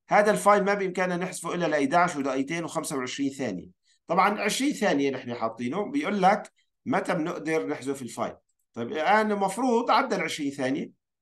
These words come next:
على تعري-، على الفايل بعد ما سوينا له أبلود. تنتين وخمس ثواني، آه، عفوًا، إحداعش ودقيقتين وخمس ثواني، صار إحداعش ودقيقتين، أتوقع صار أكثر من عشرين ثانية. ديليت.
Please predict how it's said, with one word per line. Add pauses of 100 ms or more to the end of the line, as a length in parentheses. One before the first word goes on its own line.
على
تعري-،
على
الفايل
بعد
ما
سوينا
له
أبلود. (480)
تنتين
وخمس
ثواني، (640)
آه،
عفوًا،
إحداعش
ودقيقتين
وخمس
ثواني،
صار
إحداعش
ودقيقتين،
أتوقع
صار
أكثر
من
عشرين
ثانية. (500)
ديليت.